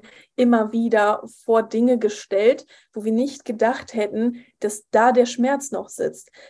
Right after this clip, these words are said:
weil wir funktionieren natürlich im Alltag, wir denken da gar nicht dran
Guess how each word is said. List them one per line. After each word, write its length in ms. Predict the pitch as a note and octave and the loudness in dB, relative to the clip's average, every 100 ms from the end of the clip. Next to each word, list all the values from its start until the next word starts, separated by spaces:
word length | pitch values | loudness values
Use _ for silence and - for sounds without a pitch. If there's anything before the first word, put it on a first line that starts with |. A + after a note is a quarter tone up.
| - | 0
weil 180 | G3+ G#3 | 0 2
wir 160 | A#3+ | -4
funktionieren 640 | B3+ C4+ B3 - B3+ D#4 C#4 | -2 -2 -4 -6 -2 0 0
natürlich 420 | G#3+ - G3 G3 | -2 -2 -2 -2
im 140 | G3+ | -6
Alltag, 480 | - F3+ - F3+ F3+ | -4 -4 -2 -4 -2
wir 100 | G#3+ | -2
denken 400 | G#3+ B3+ E4 C4+ | 0 0 -2 0
da 120 | A3 | 0
gar 180 | G3 G3+ | 0 -2
nicht 280 | G#3 A3 - | -4 -8 -8
dran 260 | F#3 - | -8 -8